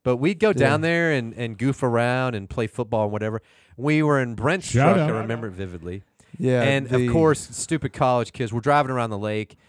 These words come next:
Speaker 1: and a bunch of us are in the back of the truck.
Speaker 2: Oh, yeah. It was a
Speaker 1: And
Speaker 2: bunch.
Speaker 1: Ken, you may not know this about Ken. I'm gonna tell a little secret. Kinda.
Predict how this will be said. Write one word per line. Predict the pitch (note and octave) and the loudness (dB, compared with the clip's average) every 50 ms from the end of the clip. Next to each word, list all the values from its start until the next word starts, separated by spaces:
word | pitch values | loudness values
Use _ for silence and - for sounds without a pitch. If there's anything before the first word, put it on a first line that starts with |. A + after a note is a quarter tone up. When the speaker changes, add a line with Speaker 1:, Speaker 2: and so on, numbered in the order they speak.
| _ _ _ - | _ _ _ -10
Speaker 1:
and | G#2+ G#2+ | -10 -4
a | |
bunch | F2+ C3+ C#3+ D3 - | -2 0 0 0 0
of | D3 A#2+ B2+ | -2 -2 -2
us | A2+ - - | -2 -2 -6
are | |
in | A#2 | -6
the | G#2 G2 | -8 -4
back | F2+ A#2 A#2 A#2 - | -2 0 0 0 -2
of | G#2+ | -4
the | F#2 | -10
truck. | F2+ - - G#3+ A3 F3+ B2+ A#2+ | -12 -4 0 2 4 4 4 4
Speaker 2:
Oh, | C3+ C#3 D#3+ | 4 4 4
yeah. | D#3+ C#3+ B2 A2 G#2 F#2+ - _ _ _ _ _ _ _ _ _ _ _ | 6 4 4 2 0 -2 -6 _ _ _ _ _ _ _ _ _ _ _
It | - C#3 C#3+ D#3+ F#3 | -4 2 4 6 6
was | F#3 - - | 6 6 4
a | C3+ | 2
Speaker 1:
And | A#2+ G2 | 0 2
Speaker 2:
bunch. | F#2 C3 C3 B2 A2 - - - - - - _ _ _ - - | 2 4 4 4 2 0 -4 -12 -16 -16 -18 _ _ _ -18 -6
Speaker 1:
Ken, | - - B3+ C4 C4 B3 G3+ C#3 | 0 2 2 4 2 0 -2 -6
you | A#2 D3+ F3 G#3 G3+ | -10 -8 -6 -6 -4
may | G3+ G#3+ A3 A3 | -2 -2 0 0
not | G#3+ G#3 F#3+ E3+ | 0 0 0 0
know | E3 D#3 D3 C#3 | 0 -2 -2 0
this | A#2+ A#2 G#2+ - - | -2 -4 -6 -6 -8
about | F#2+ G#2+ G2 F2 E2 | -8 -6 -6 -6 -8
Ken. | - - F#2 E2 D#2+ D#2+ D#2+ - | -10 -12 -12 -12 -12 -14 -16 -14
I'm | G#2 | -14
gonna | A2 A2 | -14 -14
tell | - - A#2+ | -10 -8 -6
a | G#2 | -6
little | G2 F#2+ F2 | -6 -8 -10
secret. | - - - G#2+ F2 - - E2+ - _ _ _ _ _ - G#2+ - - _ | -12 -14 -14 -14 -14 -14 -14 -16 -18 _ _ _ _ _ -20 -20 -20 -20 _
Kinda. | - - G2 F2+ E2 | -16 -14 -14 -14 -16